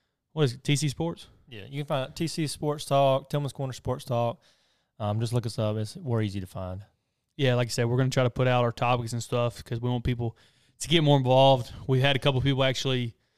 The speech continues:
Speaker 1: you know, get ask for some guests that we're trying to work on
Speaker 2: Yeah.
Speaker 1: and some topics that we can hit on that we're gonna try to hit on today. And we had a little back and forth on Twitter.
Speaker 2: Follow us on Twitter.
Speaker 1: Yeah, follow us
Speaker 2: You'll
Speaker 1: on
Speaker 2: find,
Speaker 1: Twitter.
Speaker 2: you'll see all this stuff.
Speaker 1: Tillman's Corner Sports Talk.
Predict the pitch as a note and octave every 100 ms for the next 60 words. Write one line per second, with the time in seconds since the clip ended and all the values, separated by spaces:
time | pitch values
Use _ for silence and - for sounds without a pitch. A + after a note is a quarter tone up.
0 | _ - B2+ B2 A#2+ A2+ - _ B2+ C3
1 | C3 - B2 C3+ - C3+ A#2 B2 A#2 B2+
2 | C#3+ C3 - B2+ A2+ A#2+ B2+ - C3 A#2+
3 | A#2+ C3 D#3 D#3 D#3+ C#3+ _ _ _ _
4 | G#2+ B2 C3+ C3 A#2+ A#2+ - B2+ C3 C#3
5 | A#2+ B2+ B2 B2+ A#2 B2+ C3 C3 B2+ B2
6 | A#2 B2 B2 - B2 B2 C3 C3 - B2+
7 | C3+ D3 C3+ - _ _ C3 C#3 C#3+ C#3
8 | B2+ _ _ _ _ _ _ _ - C3+
9 | E3+ F3 F3 E3+ E3 C#3 A2 - - -
10 | - - _ _ _ - C3 D3 C#3 -
11 | C#3 C3+ C3+ B2 - B2 A#2 - - C#3+
12 | G3+ D3+ G#2 - _ _ C3+ E3+ E3+ E3+
13 | C#3 D#3+ E3+ G#2+ G2 B2 C3+ D3 D3+ C3+
14 | C#3 C#3 B2 A#2 - D3 A2+ G#2 - G2+
15 | G#2 C3 C#3+ B2 D3 B2+ C3 C3